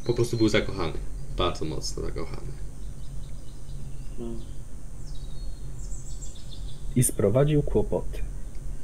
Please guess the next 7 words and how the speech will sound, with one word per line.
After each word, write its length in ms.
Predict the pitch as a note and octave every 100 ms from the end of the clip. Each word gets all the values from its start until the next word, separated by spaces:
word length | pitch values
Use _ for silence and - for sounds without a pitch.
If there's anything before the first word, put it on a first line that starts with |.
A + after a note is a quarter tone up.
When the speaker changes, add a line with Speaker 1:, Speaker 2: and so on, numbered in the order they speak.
| - -
Speaker 1:
Tak. 260 | - - - - - - - - - - -
Y, 380 | F#2+ F#2+ F#2 F2+ - - - - - - - - - - - -
ta 160 | G#2+ G#2+
dziewczyna 380 | A2 G#2+ G#2+ G2+
cierpi 320 | G#2+ - G2+
wieczne 300 | G2+ - F#2+
męki. 400 | F2 D#2+ -